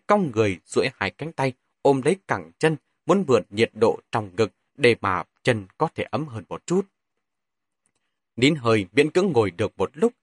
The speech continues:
cảm giác đau đớn không còn dữ dội như trước nữa, cơ thể hơi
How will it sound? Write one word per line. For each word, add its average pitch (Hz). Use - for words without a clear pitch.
cảm 117
giác -
đau 185
đớn 180
không 190
còn 82
dữ 120
dội 95
như 101
trước -
nữa, 120
cơ 220
thể 110
hơi 175